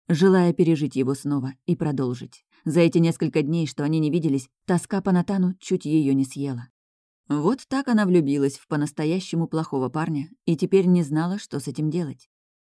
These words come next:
Аника ведь была из тех, кого можно было назвать хорошей девочкой. "Тш!" горячим дыханием в ушко. И тут же табун мурашек по коже, дрожь по всему телу. "Послушаешь меня?" "А у меня есть выбор?"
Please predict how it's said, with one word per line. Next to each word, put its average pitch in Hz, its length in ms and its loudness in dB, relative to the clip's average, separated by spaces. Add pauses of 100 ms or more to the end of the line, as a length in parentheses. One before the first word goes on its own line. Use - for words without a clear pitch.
Аника 180 300 2
ведь 175 140 4
была 180 200 2
из 175 120 0
тех, 190 200 -2
кого 180 180 -2
можно 175 300 0
было 170 160 0
назвать 160 340 -4
хорошей 180 320 -4
девочкой. 170 500 -4 (680)
"Тш!" - 560 -14 (120)
горячим 147 500 -2
дыханием 143 500 0
в 135 60 -4
ушко. 143 340 -12 (380)
И 175 160 0
тут 196 180 -2
же 180 140 -2
табун 185 420 -2
мурашек 139 480 -2
по 139 140 -8
коже, 139 340 -8 (220)
дрожь 165 500 0
по 160 100 -10
всему 143 260 -4
телу. 143 340 -6 (540)
"Послушаешь 143 580 -2
меня?" 127 340 -2 (680)
"А 175 140 2
у 170 40 2
меня 180 200 6
есть 175 280 2
выбор?" 208 340 0